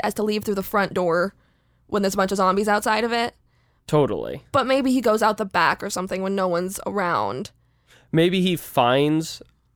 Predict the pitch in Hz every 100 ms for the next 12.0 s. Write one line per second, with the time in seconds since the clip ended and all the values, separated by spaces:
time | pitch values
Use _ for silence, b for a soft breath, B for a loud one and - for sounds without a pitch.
0 | _ 151 165 180 131 - 110 143 151 165
1 | - _ 151 160 170 165 208 - - 247
2 | - - 139 139 127 107 73 - _ _
3 | _ _ _ _ 151 143 135 - 139 135
4 | 131 135 131 131 131 123 120 - 117 104
5 | 127 117 117 117 113 92 98 135 156 170
6 | - _ _ _ _ _ 143 139 131 -
7 | 135 123 127 131 135 135 131 127 - -
8 | - 131 131 - - 190 151 127 110 -
9 | 131 123 113 113 110 117 151 196 208 -
10 | 220 208 208 214 - 135 139 135 127 123
11 | 120 127 139 131 131 120 123 113 104 -